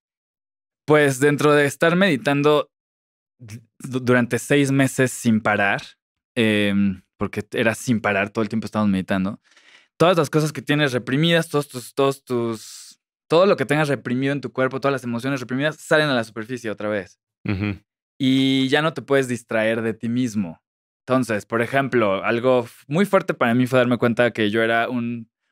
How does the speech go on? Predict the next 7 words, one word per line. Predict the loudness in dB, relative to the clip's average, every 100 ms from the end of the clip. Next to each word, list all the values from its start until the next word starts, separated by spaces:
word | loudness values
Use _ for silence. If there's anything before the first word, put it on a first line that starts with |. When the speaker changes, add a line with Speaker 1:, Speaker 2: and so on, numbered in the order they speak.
| -8
Speaker 1:
una | -4 -2
persona | -2 -2 -2 0 -2 -2 -10 -20 _ _ -4
<laughs> | -2 -2 2
muy | 4 4
necesitada, | 2 2 -2 -4 -2 -2 -4 -10 -12 -6
¿no? | -4 -4 -8 -10 -4 -4 _ -20 -6
Y | 2 4